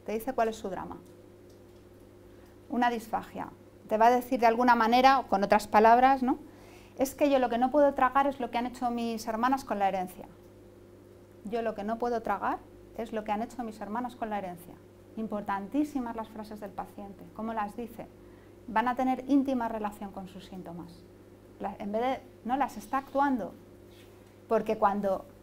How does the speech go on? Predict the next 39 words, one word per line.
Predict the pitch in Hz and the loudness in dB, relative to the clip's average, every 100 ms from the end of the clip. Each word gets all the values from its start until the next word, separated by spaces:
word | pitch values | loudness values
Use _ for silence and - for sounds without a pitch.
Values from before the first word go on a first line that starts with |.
| - | -12
hemos | 208 226 247 | -4 -2 -2
dicho | 269 277 | -4 -2
que | 262 | 0
no | 247 | 2
puede | 226 | 2
decirlas, | 202 202 269 240 | 0 0 -4 -4
es | 226 | -4
que | - 285 | 0 2
cuando | 269 240 | 4 6
las | 214 208 | 4 2
dice | 285 339 | 2 8
ni | 294 | 8
se | 294 208 | 6 2
da | 240 330 - | 2 2 0
cuenta | 359 403 285 208 | 0 0 -4 -4
que | 208 | -6
tiene | 202 196 | -10 -10
que | 190 | -8
ver | 185 | -8
con | 185 185 | -10 -14
su | - | -16
síntoma. | - 185 - - - - - - - - - - - | -16 -14 -12 -10 -12 -16 -20 -20 -20 -20 -20 -20 -8
Ni, | 208 208 - | -6 -6 -10
ni | 208 196 190 190 | -10 -8 -8 -2
la, | 185 | 2
ha | 185 | 4
relacionado | 233 254 269 254 240 240 | 6 6 4 2 4 6
la | 220 | 6
disfagia | 214 196 - 214 208 | 4 -2 -6 -2 -2
con | 202 | -2
la | 190 185 | -4 -2
frase, | 233 277 214 | -4 -4 -8
para | 208 175 175 | -8 -6 -4
nada, | 208 269 175 | -4 -4 -6
o | |
sea, | - | -10
es | 190 | -12
totalmente | - 233 240 247 233 | -10 -8 -6 -8 -8
inconsciente. | 208 185 - 220 208 | -10 -12 -12 -14 -14